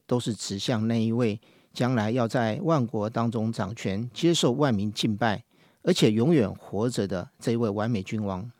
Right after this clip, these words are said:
就是，啊，指的，啊，弥赛亚。啊，那这样的一个大卫的祷告，虽然应验在他的子孙，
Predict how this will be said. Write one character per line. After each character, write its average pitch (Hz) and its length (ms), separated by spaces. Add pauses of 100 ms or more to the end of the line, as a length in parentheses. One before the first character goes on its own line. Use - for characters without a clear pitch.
就 113 240
是， 113 360 (220)
啊， - 260 (140)
指 - 180
的， 104 260 (300)
啊， - 380
弥 98 100
赛 107 260
亚。 110 280 (500)
啊， - 240 (460)
那 104 300
这 156 200
样 127 160
的 104 140
一 120 80
个 113 340 (120)
大 123 140
卫 117 100
的 104 100
祷 101 240
告， 110 300 (260)
虽 - 160
然 151 180
应 190 160
验 147 180
在 123 160
他 113 180
的 113 80
子 - 240
孙， 113 340